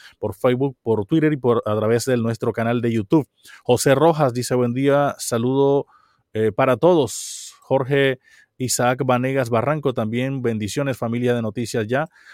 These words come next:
Juan Ávila Verdugo dice, "Buenos días, muchas bendiciones".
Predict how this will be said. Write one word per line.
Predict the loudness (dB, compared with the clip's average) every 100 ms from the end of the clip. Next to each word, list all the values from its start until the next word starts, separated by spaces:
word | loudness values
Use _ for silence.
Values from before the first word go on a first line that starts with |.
| _
Juan | -2 -2 -2
Ávila | -2 0 0
Verdugo | 0 -2 -2 -4 0 2 0 -2 _
dice, | -8 -4 -2
"Buenos | -2 -2
días, | -2 -2
muchas | -2 -2 -4
bendiciones". | -2 -4 -4 -2 -2 -2 -6